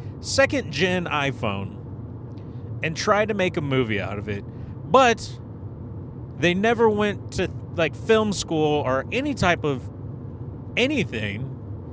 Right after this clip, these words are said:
They didn't even go to how to use your camera, your phone camera,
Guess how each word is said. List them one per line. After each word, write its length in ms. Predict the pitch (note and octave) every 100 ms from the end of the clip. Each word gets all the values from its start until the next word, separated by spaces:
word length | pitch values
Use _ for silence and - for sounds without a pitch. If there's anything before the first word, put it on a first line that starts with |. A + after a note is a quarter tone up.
| -
They 80 | F3
didn't 140 | C4 D4
even 160 | B3
go 180 | G3+ G#3
to 280 | E3+ C3 C#3+
how 180 | - F#3
to 80 | F3+
use 200 | F3 D3
your 100 | C#3
camera, 640 | - E3+ F3 D#3 C3 A#2+ A2+ B2
your 180 | C3+ C3
phone 320 | - F3+ F3+
camera, 480 | D#3+ C#3+ B2+ A#2